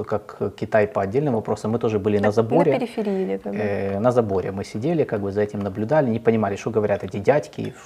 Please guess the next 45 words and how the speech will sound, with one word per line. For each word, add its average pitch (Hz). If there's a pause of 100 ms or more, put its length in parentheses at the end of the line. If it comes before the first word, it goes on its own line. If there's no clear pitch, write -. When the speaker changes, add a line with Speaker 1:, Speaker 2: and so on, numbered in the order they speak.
Speaker 1:
о -
чём 123
они 104
вообще, 104
какие -
Speaker 2:
Что -
за 262
Speaker 1:
реформы, 208
Speaker 2:
реформы? 196
Speaker 1:
как, 196
Speaker 2:
Какой, -
Speaker 1:
что 220
за, 226
Speaker 2:
какой -
Speaker 1:
что 175
за, -
Speaker 2:
совбез? 262
Speaker 1:
что 190
за 180
совбез 113
вообще, 98
да, 127
мы 120
вообще 117
в 135
нём 131
участвовали, 123
то 104
есть, 101
а 117
тут 202
такие, 143
о, 107
Speaker 2:
Мы 120
Speaker 1:
кстати. 285
Speaker 2:
участвовали, 190
мы 214
были 190
в 180
четырнадцатом, 202
нам 185
дали 185
случайно 190
из-за 190 (400)
аннексии 202